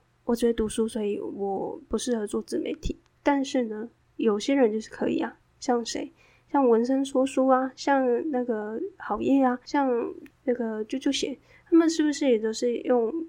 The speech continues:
一张嘴，然后开始把他的脑袋里面知道的东西给说出来，然后变成是说书知识型的 YouTuber，然后透过知识来变现？这就是透过你自己的兴趣，然后也可以，呃，找到，呃，为别人提供价值的事情。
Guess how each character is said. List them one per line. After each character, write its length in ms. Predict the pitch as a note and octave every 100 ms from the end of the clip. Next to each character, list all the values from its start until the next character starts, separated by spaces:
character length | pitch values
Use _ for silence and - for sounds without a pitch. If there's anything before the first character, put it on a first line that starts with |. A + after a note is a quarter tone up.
| -
一 100 | -
张 240 | C4+ A#3 B3
嘴， 300 | - - C4
然 160 | A3+ A3
后 80 |
开 220 | A#3 A#3+ B3
始 100 | A3+
把 120 | A#3+
他 180 | A#3+ A3
的 60 |
脑 180 | G3+ G3+
袋 140 | A#3
里 100 | A3
面 240 | B3+ A3+ A3
知 120 | - D4+
道 120 | D4
的 80 | B3
东 100 | B3+
西 180 | B3+
给 160 | A#3+ -
说 280 | - A#3 A#3
出 160 | - A3+
来， 100 | C#4
然 120 | B3
后 100 | A#3
变 200 | A#3 C#4
成 240 | A#3 G#3+ G#3
是 200 | B3+ A3+
说 260 | - C4+
书 340 | C4+ - B3+ C4+
知 120 | C4+
识 160 | C4 C4
型 160 | B3 G#3+
的 80 |
YouTuber， 480 | G#3+ A3+ A#3 A3 - - - -
然 140 | - G#3+
后 100 | A#3
透 140 | C4
过 100 | A#3+
知 220 | A3+ A3+
识 160 | A3 A3
来 140 | -
变 200 | - B3 A#3
现？ 200 | - - -
这 140 | E4 D#4+
就 100 | D#4
是 180 | D4+ C#4
透 160 | C#4+
过 120 | C#4+ B3+
你 160 | G3+ A3
自 80 |
己 180 | - A#3
的 80 | G3+
兴 240 | - A3+
趣， 140 | A3+ A3
然 120 | G3+
后 80 | G#3 -
也 120 | -
可 160 | A3+ C4+
以， 280 | C#4 G#3+ -
呃， 320 | G#3+ G#3 - A#3
找 200 | G#3+ G3+
到， 440 | A#3 A#3 G#3+ - -
呃， 180 | A3+ A3
为 320 | B3 A3+ A#3 - _
别 140 | - A3+
人 140 | G#3+
提 120 | -
供 140 | A#3 A#3
价 180 | A#3 G#3+
值 200 | - B3+
的 60 |
事 180 | - -
情。 180 | -